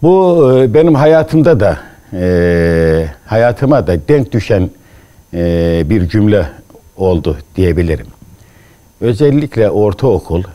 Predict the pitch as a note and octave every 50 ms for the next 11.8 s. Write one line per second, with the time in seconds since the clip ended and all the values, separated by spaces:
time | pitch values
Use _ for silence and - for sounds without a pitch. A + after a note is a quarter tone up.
0 | - _ _ _ - - _ _ _ _ - - A#2+ A2 - - B2+ - C3 C3
1 | B2+ F#2+ A2+ F#2 - F2 D#2 - - F#2 E2 D#2 - F2+ E2 D2+ D2 - _ _
2 | _ _ - - _ _ _ _ _ _ - F2 F2 F2 E2+ E2 D#2+ D#2+ D#2+ E2
3 | D#2 D2+ F#2 - - F#2 G2 F#2+ F2+ F#2+ F#2 E2 E2 D#2+ E2+ F2 F#2 A#2 D3 A#2
4 | A2 C3+ D#3 - - - - _ _ - - - - _ _ - G#2 A2+ G#2 B2
5 | C3+ C3+ C#3 C3+ B2+ - G#2 G2 D2+ G2+ G#2+ G#2+ F#2 - C#3 C#3 G#2+ - - D#2
6 | E2 F2 D2 - - - F#2 F#2+ B2 G#2 - G2+ F2 G#2 - - - - _ _
7 | - - - - - - - _ _ - B2 G#2+ F#2+ F#2 F2+ F2 E2+ E2 E2 E2+
8 | E2+ D2 C#2+ - - F#2 D#2+ G2 F#2+ F#2+ F2 D#2+ D#2+ D#2 D2 - F#2 G#2+ G2+ -
9 | - - - G2 - A#2+ A#2+ A#2+ B2+ C#3 C3 C3 G#2+ F2 D2+ - - F2+ D#2 D#2+
10 | - - - C#2+ C#2+ C2+ E2+ G#2 A2+ - - _ - - - - _ - - _
11 | _ _ - - F2+ E2+ D#2 - - - C3 A#2+ G2+ F#2 F#2+